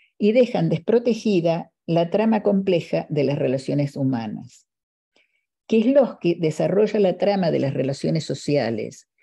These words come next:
Desde los afectos y desafectos de sus personajes, señala un desmoronamiento del orden racional. Muestra problemas psíquicos, generalmente velados en la sociedad,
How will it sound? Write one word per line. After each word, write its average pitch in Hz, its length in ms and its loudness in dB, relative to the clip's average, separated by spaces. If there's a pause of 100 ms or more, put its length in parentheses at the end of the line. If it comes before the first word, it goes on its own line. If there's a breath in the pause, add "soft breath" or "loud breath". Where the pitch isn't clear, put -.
(220)
Desde 160 300 0
los 165 220 0
afectos 180 640 0
y 143 100 -6
desafectos 151 680 -2
de 135 80 -4
sus 139 180 -8
personajes, 165 920 -2 (360 soft breath)
señala 202 680 2
un 185 160 2
desmoronamiento 165 960 2
del 139 160 2
orden 139 260 2
racional. 143 720 0 (840)
Muestra 190 440 2
problemas 151 440 2
psíquicos, 190 720 0
generalmente 147 760 0
velados 147 500 2
en 123 140 0
la 139 80 0
sociedad, 170 760 0